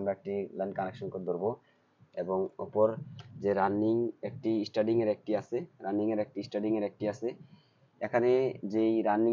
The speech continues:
স্টার্টিং একসাথে শর্ট, শর্ট হয়েছে, সেই শর্টের সাথে এখানে ধরবো নিউট্রালের সাথে, এবং এখানে রানিং এর একটির মাধ্যমে ধরবো প্রথমে এবং স্টার্টিং এর মাধ্যমে ধরবো। তো আমরা দেখানোর চেষ্টা করতেছি এই কয়েলটি ভালো আছে কি না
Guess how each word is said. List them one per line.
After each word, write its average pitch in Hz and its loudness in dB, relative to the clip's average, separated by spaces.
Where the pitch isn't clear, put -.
স্টার্টিং 123 0
একসাথে 113 -6
শর্ট, 110 2
শর্ট 107 2
হয়েছে, 117 -6
সেই 113 -2
শর্টের 107 2
সাথে 107 -2
এখানে 107 -2
ধরবো 98 0
নিউট্রালের 95 -2
সাথে, 113 -6
এবং 107 4
এখানে 110 0
রানিং 107 2
এর 113 0
একটির 110 -6
মাধ্যমে 110 0
ধরবো 104 -2
প্রথমে 113 -6
এবং 104 -4
স্টার্টিং 107 -2
এর 101 -2
মাধ্যমে 95 -4
ধরবো। 76 -6
তো 101 -4
আমরা 101 8
দেখানোর 104 -2
চেষ্টা 107 -8
করতেছি 104 -6
এই 101 -4
কয়েলটি 113 6
ভালো 107 4
আছে 117 -2
কি 120 -2
না 110 2